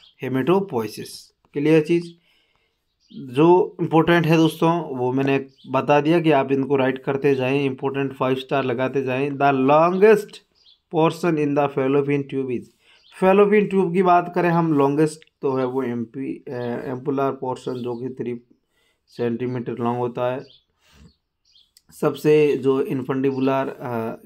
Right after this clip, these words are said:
ampullary isthmus और interstitial, ये जो पार्ट है, किसके पार्ट है, fallopian ट्यूब के। आपको यदि कहीं पूछे तो यहाँ पर इस तरीके से आपको राइट आंसर लगाना है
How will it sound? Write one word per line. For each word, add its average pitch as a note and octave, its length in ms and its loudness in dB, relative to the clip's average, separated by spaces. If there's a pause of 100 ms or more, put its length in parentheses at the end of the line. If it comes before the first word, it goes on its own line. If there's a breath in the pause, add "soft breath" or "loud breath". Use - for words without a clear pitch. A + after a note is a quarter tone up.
ampullary C3 580 -2
isthmus C3 500 -8
और A#2+ 260 -2
interstitial, A#2+ 680 -10 (560 loud breath)
ये D3 180 2
जो D3 420 4 (100)
पार्ट C#3 280 2
है, D#3 120 4
किसके D3+ 380 -4
पार्ट C3+ 320 0
है, D3+ 140 -2
fallopian C3 500 -2
ट्यूब C3 200 -6
के। E3 280 -10
आपको A#2+ 380 -4
यदि B2+ 180 -4
कहीं B2 280 -10
पूछे B2 480 -2 (420 soft breath)
तो D#3 80 -4
यहाँ C#3 300 2
पर C#3+ 160 0
इस C#3 160 -2
तरीके C3+ 280 0
से C3+ 140 -2
आपको A#2+ 320 -4
राइट B2 260 -2
आंसर A#2+ 240 -6
लगाना B2 340 -2
है D3+ 120 0